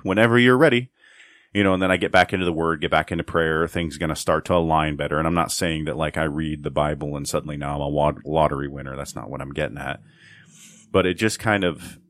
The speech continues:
it was interesting because I was watching the very last episode of, I believe, season four,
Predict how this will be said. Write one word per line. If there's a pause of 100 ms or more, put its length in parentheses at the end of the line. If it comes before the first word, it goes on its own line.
(100)
it
was
interesting
because
I
was
watching (320)
the
very
last
episode
of,
I
believe,
season
four,